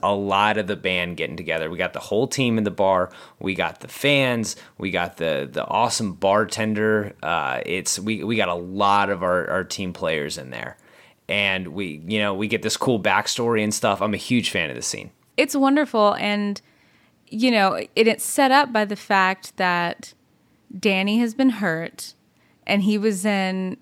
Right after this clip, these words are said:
Speaker 2: what do they call it, the training room? Was that what they call it? The
Speaker 1: The
Speaker 2: treatment
Speaker 1: training
Speaker 2: room.
Speaker 1: room.
Speaker 2: Um, was it training or treatment?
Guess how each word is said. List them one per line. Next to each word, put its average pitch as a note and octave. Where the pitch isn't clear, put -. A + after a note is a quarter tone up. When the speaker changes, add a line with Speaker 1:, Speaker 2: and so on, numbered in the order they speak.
Speaker 2:
what G3+
do G3
they G3
call G3+
it, F#3+
the F3
training G3+
room? G#3
Was G#3+
that A3+
what B3
they A3
call G#3+
it? G#3
The A3
Speaker 1:
The -
Speaker 2:
treatment G#3
Speaker 1:
training D3+
Speaker 2:
room. D#3+
Speaker 1:
room. -
Speaker 2:
Um, G3+
was A3
it -
training E4+
or G#3
treatment? -